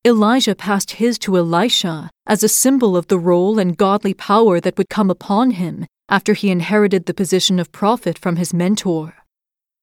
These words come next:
In placing the cloak around the princess's shoulders, the king grants her the authority to rise from princess to queen.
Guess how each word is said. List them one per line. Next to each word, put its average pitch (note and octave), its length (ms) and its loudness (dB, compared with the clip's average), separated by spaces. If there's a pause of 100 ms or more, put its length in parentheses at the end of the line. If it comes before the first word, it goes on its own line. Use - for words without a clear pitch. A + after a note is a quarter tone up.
(240)
In G3 120 2
placing A3 440 0
the F#3+ 80 -2
cloak G#3 400 -2
around F3+ 240 0
the F3 80 -4
princess's G3+ 560 -4
shoulders, G#3 760 -2 (260)
the F#3 100 0
king B3+ 360 2
grants G#3 420 0
her F#3 140 -2
the F3 180 -2
authority F#3 540 2
to - 180 -6
rise F3 540 -2
from E3+ 180 -6
princess A#3 880 -2
to - 100 -4
queen. E3+ 760 -6